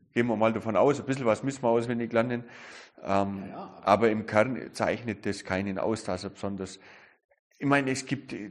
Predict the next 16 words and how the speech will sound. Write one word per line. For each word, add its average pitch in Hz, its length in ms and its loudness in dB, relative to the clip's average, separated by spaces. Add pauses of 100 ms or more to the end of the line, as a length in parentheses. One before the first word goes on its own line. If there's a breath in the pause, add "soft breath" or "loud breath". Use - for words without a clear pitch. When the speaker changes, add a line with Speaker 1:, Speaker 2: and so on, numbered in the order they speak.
Speaker 1:
diese 98 220 -6
Genies, 110 460 -6
wo 92 60 -4
alles 85 300 -10
Mögliche 85 380 -8
auswendig 82 360 -8
lernen 82 280 -12
können - 340 -16
und 80 140 -16 (140)
Speaker 2:
Ja. - 60 -8
Speaker 1:
ewig 107 340 -2
lang 90 260 -4
und 87 160 -12
bla, 87 140 -2
bla, 101 120 -2
bla. 107 240 -2